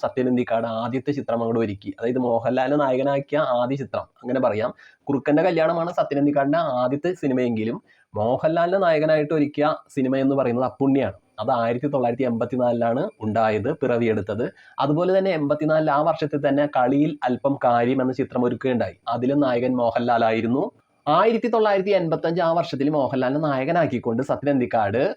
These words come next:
അധ്യായം ഒന്ന് മുതൽ എന്ന് പറഞ്ഞ ചിത്രം ഒരുക്കി. ആ ചിത്രത്തിൽ മാധവിയും മോഹൻലാലൊക്കെ ഒന്നിക്കുകയായിരുന്നു.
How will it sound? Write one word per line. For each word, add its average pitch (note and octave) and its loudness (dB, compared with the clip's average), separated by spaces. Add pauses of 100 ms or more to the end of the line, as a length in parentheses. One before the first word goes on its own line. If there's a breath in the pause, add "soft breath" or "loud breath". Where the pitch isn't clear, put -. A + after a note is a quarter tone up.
(260)
അധ്യായം C#3 0
ഒന്ന് B2+ 2
മുതൽ C3 0
എന്ന് B2+ 0
പറഞ്ഞ B2 -2
ചിത്രം A#2+ -4
ഒരുക്കി. G2+ -12 (160)
ആ - 0 (120)
ചിത്രത്തിൽ B2 -6 (100)
മാധവിയും A#2 -2
മോഹൻലാലൊക്കെ A2+ -4
ഒന്നിക്കുകയായിരുന്നു. A2+ -4